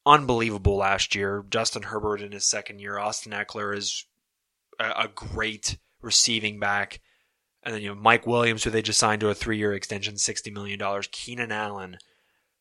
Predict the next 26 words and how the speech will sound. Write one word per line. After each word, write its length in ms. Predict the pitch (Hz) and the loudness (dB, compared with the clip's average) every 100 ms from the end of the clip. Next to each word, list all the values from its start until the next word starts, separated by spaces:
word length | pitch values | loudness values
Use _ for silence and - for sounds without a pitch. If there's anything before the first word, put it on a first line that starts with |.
| _ - | _ 2
The 140 | 120 | 10
offensive 440 | 123 123 120 117 107 | 12 12 6 -2 0
line 300 | 113 113 110 | 2 2 2
much 240 | 110 - | 2 2
improved 340 | 107 120 113 | 0 -2 -2
because 320 | 107 104 110 101 | -2 -4 -4 -2
they 140 | 101 | 2
signed 560 | - 117 110 110 110 104 | 4 6 4 2 2 -4
and, 240 | 101 98 | -6 -6
and 200 | 107 104 | -6 -4
drafted 480 | 101 107 104 - 95 | 2 4 4 0 -4
players. 520 | - 110 104 104 101 | 4 6 6 4 2
Rashawn 340 | 101 - 110 | 2 2 2
Slater, 380 | 107 113 110 107 | 2 2 2 2
an 80 | 104 | 0
all-pro 480 | 104 107 - 117 107 | 0 0 2 0 0
as 80 | 101 | -2
a 60 | |
rookie. 320 | 98 104 - 107 | -4 -4 -4 -6
Like, 140 | 104 | 2
their 140 | 127 147 | 8 10
offense 340 | 131 131 113 | 10 6 -2
is 100 | 101 | -4
fine. 380 | - 113 113 110 | -2 0 0 0
Their 100 | 101 | -6
defense, 640 | 98 147 - 110 101 - | -4 -4 -2 -2 -2 -6